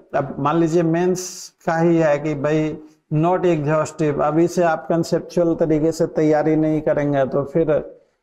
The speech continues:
आप पूरा ही abetment का इतिहास भूगोल लिखने लगेंगे, वो एक general answer होगा और average marking आपकी होगी। आप to the point specific, अक्सर ऐसा देखा गया है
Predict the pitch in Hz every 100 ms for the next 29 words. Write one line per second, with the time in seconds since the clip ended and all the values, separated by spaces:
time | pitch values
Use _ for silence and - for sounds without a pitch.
0 | - 139 - 170 170 180 175 170 151 160
1 | 156 165 165 160 151 147 - - - -
2 | 170 139 165 147 151 151 143 143 156 156
3 | 151 151 156 156 147 143 143 139 135 151
4 | 160 160 147 135 151 151 156 147 143 147
5 | 156 147 147 131 127 123 135 131 147 147
6 | 156 147 147 139 135 147 143 131 127 -
7 | 143 139 127 101 - - _ _ _ _
8 | _ - 127 147 - - 214 196 190 185
9 | 175 180 180 160 - 175 175 190 175 180
10 | 175 151 143 - 175 165 165 170 147 156
11 | 151 170 156 160 156 151 143